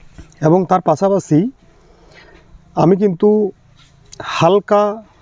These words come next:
করে কাটিংও করে দিয়েছিলাম। প্রত্যেকটা জায়গা দেখুন, আমি এগুলো কেটে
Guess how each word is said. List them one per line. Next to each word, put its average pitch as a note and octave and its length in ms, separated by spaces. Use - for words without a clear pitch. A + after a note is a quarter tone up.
করে F3 260
কাটিংও G#3 500
করে F3+ 200
দিয়েছিলাম। A#2 420
প্রত্যেকটা F#3 420
জায়গা D#3+ 280
দেখুন, E3+ 220
আমি E3+ 160
এগুলো F3 160
কেটে F3+ 200